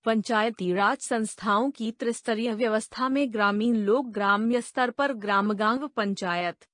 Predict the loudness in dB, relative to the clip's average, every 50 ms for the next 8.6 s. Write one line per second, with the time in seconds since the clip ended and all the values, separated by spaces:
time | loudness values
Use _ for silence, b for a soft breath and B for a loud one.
0 | _ _ -4 -2 0 2 2 2 0 -2 -2 -2 -2 -2 -2 -2 -2 -2 -2 -2
1 | -2 -2 -2 -2 0 0 0 2 0 0 -2 -4 -6 -4 -4 -2 -4 -4 -4 -4
2 | -2 -2 -2 -2 -2 -2 0 0 0 0 0 0 0 0 0 0 2 2 0 0
3 | 0 0 2 2 2 0 -2 -2 -2 -2 -2 -4 -4 -2 -2 -2 -2 -2 -2 0
4 | 0 0 0 -2 -2 -4 -6 -4 -2 0 0 0 0 0 0 0 0 -2 -4 -4
5 | -2 0 0 0 0 0 -2 -2 0 0 0 2 2 2 2 2 0 0 0 -2
6 | -2 -2 -2 -2 0 0 -2 -2 -2 -2 -2 -2 -2 0 0 0 0 0 0 0
7 | 0 0 0 0 -2 -2 -2 -4 -6 -4 -4 -2 0 2 2 2 0 0 -2 -4
8 | -4 -4 -4 -6 -6 -6 -6 -6 -8 -10 -12